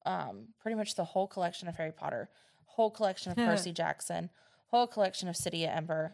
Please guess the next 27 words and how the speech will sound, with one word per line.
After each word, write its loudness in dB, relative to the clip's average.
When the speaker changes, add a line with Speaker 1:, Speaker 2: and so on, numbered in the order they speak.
Speaker 2:
Oh, -6
Speaker 1:
I'm 6
a, 8
Speaker 2:
I 8
Speaker 1:
I 12
Speaker 2:
love 4
Speaker 1:
love 12
a 2
good 0
Speaker 2:
Yes. -6
Speaker 1:
dystopian 4
society. 4
Speaker 2:
Fantastic 0
Speaker 1:
You 2
know, 2
Speaker 2:
books. -4
Speaker 1:
they 2
are. 4
They -2
take 4
you 2
to 2
a 2
whole 4
nother 0
realm. 2
Speaker 2:
Yes. -8